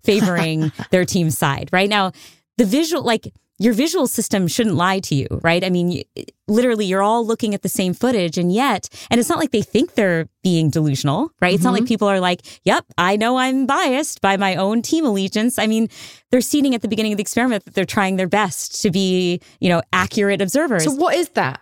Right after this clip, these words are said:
Speaker 2: What's happening in the brain?
Speaker 1: What's happening is that we do value our, our tribal memberships, to your earlier point, so much. It can take on a sacred, almost holy state in our minds, because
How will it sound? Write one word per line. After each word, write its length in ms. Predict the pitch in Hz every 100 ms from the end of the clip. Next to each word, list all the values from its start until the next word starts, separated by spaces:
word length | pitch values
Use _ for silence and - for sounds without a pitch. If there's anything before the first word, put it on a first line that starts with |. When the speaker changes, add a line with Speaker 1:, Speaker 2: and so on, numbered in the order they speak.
| _
Speaker 2:
What's 300 | 220 254 -
happening 420 | 269 254 247 208
in 80 | 185
the 80 | 180
brain? 420 | 185 175 160 131 -
Speaker 1:
What's 160 | 247
happening 460 | 262 330 302 214 190
is 160 | 202
that 320 | 214 196 196 - - - _ _ _ _
we 180 | 226 254
do 300 | 220 254 269
value 500 | 208 202 214 254 214 190
our, 520 | - 190 185 180 180 - _
our 140 | - 196
tribal 580 | - 202 196 196 196 -
memberships, 640 | 180 196 247 - 160 -
to 100 | -
your 160 | 180 175
earlier 380 | 233 311 185 160
point, 420 | - 170 160 -
so 380 | - - 262 294
much. 540 | 262 170 - - - - - - _ _ 131 -
It 80 | 254
can 140 | 269
take 340 | - 277 285 262
on 180 | 233
a 60 | 208
sacred, 720 | - - 220 214 190 190 170 -
almost 260 | 190 180
holy 380 | - 202 180 180
state 280 | - - 170
in 100 | 170
our 100 | 156
minds, 420 | 151 139 - -
because 600 | - 202 202 196 190 175